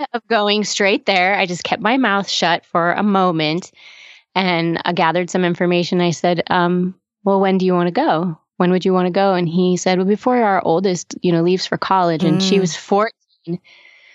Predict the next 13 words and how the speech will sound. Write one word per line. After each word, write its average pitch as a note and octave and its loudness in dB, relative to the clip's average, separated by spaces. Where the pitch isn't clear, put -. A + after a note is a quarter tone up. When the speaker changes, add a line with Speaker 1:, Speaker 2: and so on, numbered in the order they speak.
Speaker 1:
So - -4
that E3+ 0
kind F3 -2
of E3 -4
put F3+ -2
a E3 -2
time G3+ 0
limit E3+ 0
on D#3+ 0
it. D#3+ -2
And, G3+ -2
but G3+ 0
it, G3 -4